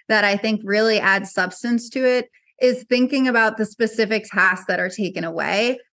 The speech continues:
from the operator's experience. So when we installed the box hopper at Accurate Box, our biggest fans were actually the operators whose jobs we took away,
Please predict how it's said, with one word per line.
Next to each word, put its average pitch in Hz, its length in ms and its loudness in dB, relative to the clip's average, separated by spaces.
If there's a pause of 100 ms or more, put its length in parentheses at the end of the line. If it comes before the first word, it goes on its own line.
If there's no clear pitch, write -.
(180)
from 262 320 4
the 269 80 6
operator's 185 920 -2
experience. - 800 -12 (160)
So 226 400 2
when 233 220 2
we 302 120 4
installed 226 540 0
the 202 80 -2
box 190 340 -2
hopper 190 360 0
at 185 100 0
Accurate 185 460 0
Box, 185 340 -2 (380)
our 247 160 4
biggest 320 340 0
fans 220 320 -2
were 208 140 2
actually 208 340 2
the 185 80 -2
operators 196 720 0
whose 220 280 0
jobs 190 640 0
we 202 100 -4
took 196 240 -6
away, 165 440 -4